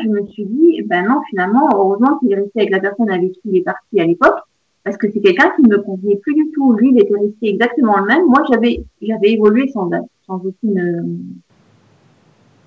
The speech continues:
enfin, je reste modeste en disant que j'avais, euh, que j'avais, que j'ai évolué. Et on, seize ans après,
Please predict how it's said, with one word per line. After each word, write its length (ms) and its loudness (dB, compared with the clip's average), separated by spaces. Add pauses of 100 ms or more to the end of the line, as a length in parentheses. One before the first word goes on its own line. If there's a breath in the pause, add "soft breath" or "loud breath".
(360)
enfin, 200 2
je 80 -6
reste 180 -2
modeste 340 2
en 140 0
disant 200 4
que 100 2
j'avais, 420 2
euh, 140 -8
que 80 -10
j'avais, 260 -2
que 100 -10
j'ai 200 6
évolué. 600 4 (320)
Et 100 0
on, 180 4 (380)
seize 200 4
ans 80 6
après, 280 2